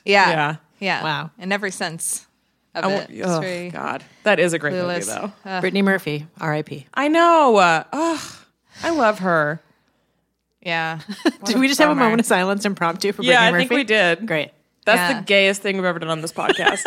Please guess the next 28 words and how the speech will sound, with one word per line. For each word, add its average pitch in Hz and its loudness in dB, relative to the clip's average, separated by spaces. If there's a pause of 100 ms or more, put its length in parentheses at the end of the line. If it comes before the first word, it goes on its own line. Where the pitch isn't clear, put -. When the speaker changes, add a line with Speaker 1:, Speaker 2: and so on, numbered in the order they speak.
(120)
Speaker 2:
<laughs> - -2
I 294 4
don't 392 4
know 359 0
why, 247 4
but 220 0
I 214 4
always, 240 0
like, 190 0 (300)
thought 185 2
of 185 -4
Brittany 190 -2
Murphy 170 -4
as, 165 -2
like, 156 -6
this 160 -8
kind 165 -6
of 151 -8
queer 160 -2
icon. 143 -6
I 190 2
d-, 196 0
but, 196 -4
and 220 0
she, 220 0
for 208 -2
no 220 4
reason 156 -2